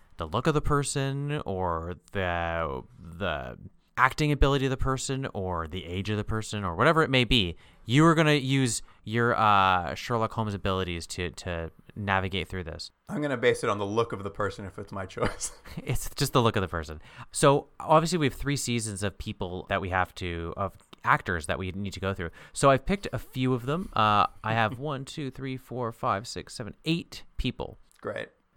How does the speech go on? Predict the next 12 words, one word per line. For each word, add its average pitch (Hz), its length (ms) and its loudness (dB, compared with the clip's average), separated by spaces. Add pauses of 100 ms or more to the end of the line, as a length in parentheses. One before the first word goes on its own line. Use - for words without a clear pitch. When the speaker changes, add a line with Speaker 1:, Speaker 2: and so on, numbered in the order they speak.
(140)
Speaker 1:
So 127 260 4
with 127 260 -4
the 120 80 -2
people 127 400 0
we 117 120 0
have 110 280 4 (280)
options 113 400 -2
are, 107 260 6
we 117 100 0
have 95 120 0
Roy 110 260 -2
Scheider, 117 440 0